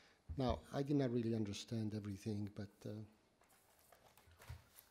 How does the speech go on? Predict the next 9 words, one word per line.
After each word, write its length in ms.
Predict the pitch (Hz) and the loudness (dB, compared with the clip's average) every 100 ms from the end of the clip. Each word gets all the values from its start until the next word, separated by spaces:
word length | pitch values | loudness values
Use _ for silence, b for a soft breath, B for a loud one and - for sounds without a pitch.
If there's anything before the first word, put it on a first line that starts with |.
| - | -8
I 60 | 123 | -4
guess 320 | 113 117 - - | 0 2 0 2
right 160 | 123 | 6
now 180 | 131 139 | 8 8
there 180 | 127 123 | 6 4
are 120 | 113 - | 2 2
officers 600 | 143 - 131 - 113 - | 2 2 0 0 -2 -2
that, 340 | 117 - - | -6 -6 -6
uh, 760 | 113 107 - - - - - | -6 -6 -8 -16 -20 -20 -10